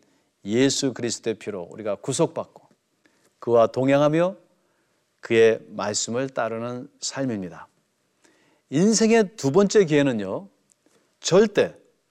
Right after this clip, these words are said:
물질과 명예와 어떤 권력으로 우리가, 어, 얻을 수 없습니다.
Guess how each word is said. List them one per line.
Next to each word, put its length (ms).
물질과 840
명예와 760
어떤 260
권력으로 840
우리가, 520
어, 60
얻을 240
수 440
없습니다. 560